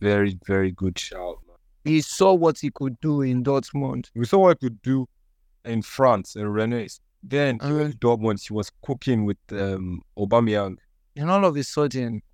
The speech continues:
Speaker 1: They moved to Barcelona.
Speaker 2: Is
Speaker 1: Injuries, especially, yeah, that's
Speaker 2: injuries, terrible form. Another person I, I, I actually expected to think this should be my last was Pulisic from
Speaker 1: Yeah.
Speaker 2: Dortmund.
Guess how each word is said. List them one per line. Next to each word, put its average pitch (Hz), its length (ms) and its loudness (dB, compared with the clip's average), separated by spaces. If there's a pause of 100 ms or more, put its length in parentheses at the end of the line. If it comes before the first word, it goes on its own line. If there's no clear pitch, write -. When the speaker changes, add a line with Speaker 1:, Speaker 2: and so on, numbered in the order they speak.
(100)
Speaker 1:
They 117 100 -2
moved 139 240 -2
to 113 60 -12
Barcelona. 110 520 2 (200)
Speaker 2:
Is 156 420 0
Speaker 1:
Injuries, 143 500 2
especially, 117 520 -2
yeah, 117 100 2
that's 113 280 2 (120)
Speaker 2:
injuries, 139 480 8
terrible 131 320 4
form. - 240 -2 (640)
Another 185 340 2
person 180 400 2
I, 156 140 0
I, 131 200 -2 (100)
I 135 200 0
actually 156 380 0
expected - 600 -2 (140)
to 131 320 0 (300)
think 156 180 0
this 156 80 0
should 143 140 -10
be 143 60 -2
my 120 200 0
last 120 400 -4 (500)
was 131 580 -2 (120)
Pulisic - 680 0 (360)
from 135 140 0
Speaker 1:
Yeah. 127 80 -2
Speaker 2:
Dortmund. 139 460 0